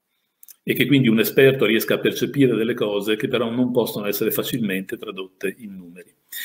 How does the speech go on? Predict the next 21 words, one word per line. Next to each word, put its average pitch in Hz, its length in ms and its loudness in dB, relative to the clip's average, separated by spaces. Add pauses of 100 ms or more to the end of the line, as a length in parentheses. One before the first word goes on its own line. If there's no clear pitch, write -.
(380)
Detto 143 300 4
questo, 160 540 6
oggi 135 240 6
sappiamo 127 540 4
che 113 160 -2
Darwin 135 480 4
ha, 113 500 2 (540)
come 120 160 0
dire, 104 220 4
ha 107 100 4
tracciato 135 1040 4
una 113 200 2
linea 117 280 2
generale, 107 520 0
diciamo 123 340 2
che 123 120 -2
quella 131 300 6
è 113 40 2
l'ipotesi 107 580 0
di 98 100 -14
partenza. 95 600 -8